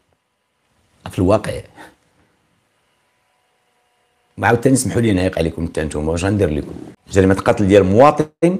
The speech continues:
مغربي سميتو نور الدين العطور، ها هو. وجريمة قتل ضد موظف في السلك ديال الشرطة الكولونيل نور الدين العطور، ها هي. والطريقة باش تقتل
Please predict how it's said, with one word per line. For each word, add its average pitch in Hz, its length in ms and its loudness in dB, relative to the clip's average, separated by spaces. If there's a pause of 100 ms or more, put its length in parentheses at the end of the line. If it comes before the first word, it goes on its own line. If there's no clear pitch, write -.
(180)
مغربي 92 360 -2
سميتو 98 300 -4
نور 85 140 0
الدين 76 180 -2
العطور، 73 300 0
ها 110 100 2
هو. 95 260 2 (1160)
وجريمة 147 360 6
قتل 151 480 0 (360)
ضد - 260 2 (340)
موظف 127 500 4 (600)
في - 20 -18
السلك 104 300 0
ديال 120 100 6
الشرطة 110 680 2 (220)
الكولونيل 110 440 4
نور 90 140 0
الدين 80 180 0
العطور، 127 600 2
ها 127 240 -6
هي. 131 240 0 (3500)
والطريقة 190 540 6
باش 160 220 0
تقتل - 460 -2